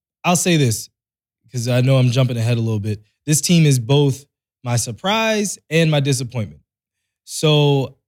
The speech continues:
I'm gonna go with the Los Angeles Clippers. And the reason I say that, the reason they're both, first, they're, the reason that they're, for me, a disappointment is because of,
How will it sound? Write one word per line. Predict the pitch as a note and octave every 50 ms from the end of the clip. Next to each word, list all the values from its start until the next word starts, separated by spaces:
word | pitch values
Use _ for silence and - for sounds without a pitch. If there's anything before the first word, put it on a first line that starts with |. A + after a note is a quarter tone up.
| _ _
I'm | D3 F3+ A3 C4
gonna | B3 B3 A#3 G3
go | D#3+ F3 E3+
with | E3 D#3+ -
the | - C3+
Los | C3+ C3+ C3+ B2+ -
Angeles | D3 C3+ C3 B2 A#2 A2 G#2
Clippers. | _ _ _ - C#3 A#2 - G2+ F#2 F#2 - - _ _ _ _ _ _ _ _ _
And | - C3+ C#3 C#3 C#3 C3+ C3 B2+
the | B2+ C3+
reason | D3+ F#3+ G#3+ G3 G3 F3+
I | D#3+ C#3+
say | C3 - - - E3 D#3 C#3
that, | A#2+ A#2+ A2
the | A#2 B2+
reason | C#3 D#3+ F3 D#3 E3+ D#3
they're | D3+ C#3+
both, | C3+ A#2 G2+ - C#3 C#3 C#3 A#2 G#2 G2 G2+ - _ _ _ _ _ _ _ _ _ _ _ _ _
first, | _ - - G3+ G#3+ G3+ F#3 - _
they're, | E3+ E3 D#3+ D3+ C#3
the | C3 D3 D3+
reason | F3+ G#3+ A3 F3+ F#3
that | E3+ D#3 C3+
they're, | - D#3 D3+ D3 C#3 C3 A#2 G#2 - _ _ _ _ _ _ _ _ _ _ _
for | _ - D3+
me, | C#3 C3+ C#3+ D#3+ E3+ D#3+ C#3+ C3+
a | B2 B2
disappointment | A2+ C#3 C#3+ - - G#2 - - - F3+ G3+ F3+ - A2 G#2+ G#2 G2 _ _ _ _ _ _ _ _ _ _
is | C#3+ C#3+ C3+ B2
because | A#2 A2+ C#3 B2+ - - D#3 D#3+ D#3 C#3+
of, | D3+ C#3+ C3+ A#2+ G#2+ G#2